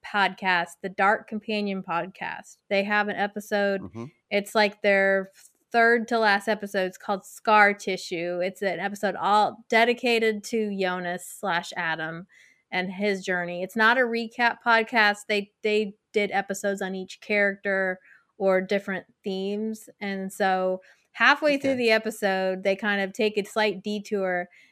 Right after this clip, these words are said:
Speaker 1: and talk about the dinner party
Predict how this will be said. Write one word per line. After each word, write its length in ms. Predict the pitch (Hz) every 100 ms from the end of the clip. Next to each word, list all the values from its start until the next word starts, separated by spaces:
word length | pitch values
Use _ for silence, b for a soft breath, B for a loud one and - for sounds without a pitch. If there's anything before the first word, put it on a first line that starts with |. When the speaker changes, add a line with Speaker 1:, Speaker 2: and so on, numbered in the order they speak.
| b
Speaker 1:
and 200 | - 190
talk 300 | 190 202 202
about 540 | 208 196 185 185 180 190
the 100 | 185
dinner 360 | 185 285 330 233
party 580 | - 190 185 185 190